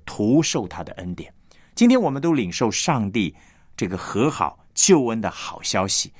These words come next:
我们都领受了这样的一个恩典。但是弟兄姐妹，我们是不是有一个正确的回应呢？新的眼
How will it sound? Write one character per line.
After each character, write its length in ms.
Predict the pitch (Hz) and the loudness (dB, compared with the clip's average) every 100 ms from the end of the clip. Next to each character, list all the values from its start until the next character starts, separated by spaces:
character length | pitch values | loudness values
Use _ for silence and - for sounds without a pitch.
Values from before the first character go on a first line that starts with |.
| - - | -8 4
我 120 | 160 | 6
们 100 | 208 | 6
都 140 | 254 | -2
领 280 | 233 131 101 | 2 2 2
受 260 | - 196 123 | 0 2 2
了 120 | 92 _ - | 0 _ 2
这 100 | 180 | 4
样 120 | 135 | 4
的 60 | 110 | 0
一 60 | |
个 160 | 104 - | -8 -4
恩 240 | - 214 214 | 2 4 4
典。 200 | 113 - - - - - | -2 -10 -20 -20 -20 -20
但 100 | - | -4
是 140 | 160 165 | 0 2
弟 100 | 160 | 2
兄 100 | 160 | 2
姐 160 | 120 | 0
妹， 220 | 90 92 80 _ _ | 0 -2 -4 _ _
我 120 | - 139 | 2 2
们 80 | |
是 160 | 175 170 | 2 0
不 60 | 160 | -2
是 60 | |
有 160 | 113 95 | 0 0
一 60 | 104 | 0
个 100 | 113 | -2
正 380 | - 220 139 107 | 2 2 2 -2
确 160 | 117 | -4
的 80 | 90 | -4
回 260 | - - 139 | -6 -10 -8
应 280 | 185 113 | -4 -4
呢？ 80 | 92 - _ _ _ _ _ | -6 -12 _ _ _ _ _
新 280 | - 208 208 | 0 4 4
的 100 | 147 | 2
眼 180 | 85 | 0